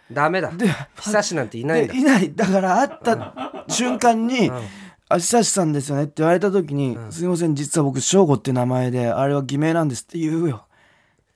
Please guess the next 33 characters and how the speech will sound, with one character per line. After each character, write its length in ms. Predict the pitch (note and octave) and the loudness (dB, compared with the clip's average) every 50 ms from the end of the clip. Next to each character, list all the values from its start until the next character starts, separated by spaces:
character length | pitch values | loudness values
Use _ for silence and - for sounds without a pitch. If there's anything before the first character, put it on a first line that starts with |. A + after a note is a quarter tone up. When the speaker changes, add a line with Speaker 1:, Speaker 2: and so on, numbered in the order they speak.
| _ _ _ _ _ _ _ _ _ | _ _ _ _ _ _ _ _ _
Speaker 1:
い 140 | - C#3+ E3+ | -10 -2 0
や、 180 | F3+ F#3+ - - - - - - - _ _ | 2 2 0 -2 -6 -16 -18 -20 -20 _ _
Speaker 2:
<laughs> 380 | _ - - - - F#4 - | _ -12 -10 -2 0 0 2
Speaker 1:
ダ 180 | - F#3 G3+ A3 | 4 2 2 2
メ 80 | A3+ | 2
だ。 80 | F#3+ - - - - | 0 -2 -4 -10 -16
Speaker 2:
ジ 140 | F#3+ - D#4+ | -8 -4 -2
ョ 120 | F4+ F#4 | -2 0
イ 80 | F4+ D4+ | 0 -2
ナ 100 | B3+ G#3+ | -2 -4
ス 80 | F#3 G3 | -4 -2
は 60 | F#3 | -2
や 100 | F#3+ A3+ | 0 0
ら 100 | C4+ C4+ | -2 -2
し 80 | - | -2
て 100 | - D4+ | -4 -4
く 80 | C#4+ C#4 | -2 0
れ。 60 | C4 | 0
Speaker 1:
だ 80 | A3 E3+ | 0 0
か 180 | E3 D#3+ F3+ - | -2 -6 -12 -6
ら、 160 | F#3+ G#3+ G#3 | -4 -4 -2
ジ 100 | E3 G#3 | -2 -2
ョ 120 | D4 F4 F#4+ | -2 -2 -2
イ 60 | F4+ | -2
ナ 100 | D#4 B3 | -4 -4
ス 80 | - G#3+ | -4 -6
を 40 | F3 | -4
翔 240 | - - D#4+ E4+ D#4+ | -2 -2 0 0 0
吾 100 | A#3+ F#3 | 0 -2
で 80 | D3+ D3 | 0 0
や 120 | F3 A#3 | 0 0
れ 140 | C#4 D4 A3 | 2 0 0
よ。 160 | C#3+ G#2+ - | -2 -4 -8